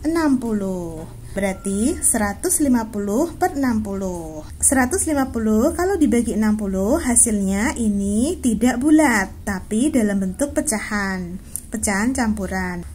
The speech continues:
Maka langsung saja kita sederhanakan. Kalau pada satuan pada pembilang ada nol, kalau pada satuan pada penyebut ada nol, maka hilangkan saja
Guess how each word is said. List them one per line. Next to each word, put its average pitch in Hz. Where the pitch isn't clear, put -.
Maka 208
langsung 262
saja 208
kita 226
sederhanakan. 254
Kalau 269
pada 277
satuan 226
pada 208
pembilang 214
ada 202
nol, 240
kalau 330
pada 240
satuan 226
pada 220
penyebut 214
ada 185
nol, 247
maka 208
hilangkan 220
saja 190